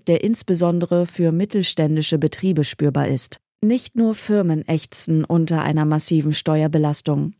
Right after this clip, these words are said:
auch viele Freiberufler und Arbeitnehmer klagen darüber.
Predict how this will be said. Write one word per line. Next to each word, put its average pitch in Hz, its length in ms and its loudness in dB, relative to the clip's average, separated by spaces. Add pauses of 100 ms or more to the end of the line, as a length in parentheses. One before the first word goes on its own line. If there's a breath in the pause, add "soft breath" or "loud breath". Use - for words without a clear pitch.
(160)
auch 170 260 0
viele 165 340 0
Freiberufler 175 880 0
und 165 220 0
Arbeitnehmer 160 640 0
klagen 156 340 0
darüber. 151 520 0